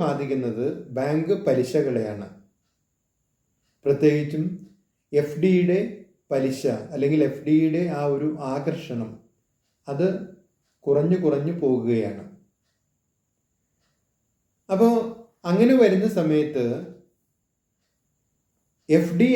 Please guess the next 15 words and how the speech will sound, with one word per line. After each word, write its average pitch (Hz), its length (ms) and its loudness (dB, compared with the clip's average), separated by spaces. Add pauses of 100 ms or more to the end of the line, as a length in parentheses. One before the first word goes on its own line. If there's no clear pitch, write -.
(140)
അനാകർഷകമാകുമ്പോൾ 170 1300 0
എഫ് 143 240 0
ഡിക്ക് 170 340 -4 (160)
പകരമുള്ള 156 680 0 (180)
ഒരു 156 120 -4
ബദൽ 143 320 -2 (120)
സംവിധാനം 131 600 -6 (640)
നമുക്ക് 135 380 -2 (800)
കണ്ടുപിടിക്കേണ്ടി 123 720 -2
വരും. - 180 -12 (1500)
ഇവിടെയാണ് 180 540 6 (480)
ജി 135 160 -2
എസ് 165 260 0
ടി 196 80 -2
നിരക്കുകൾ 160 640 0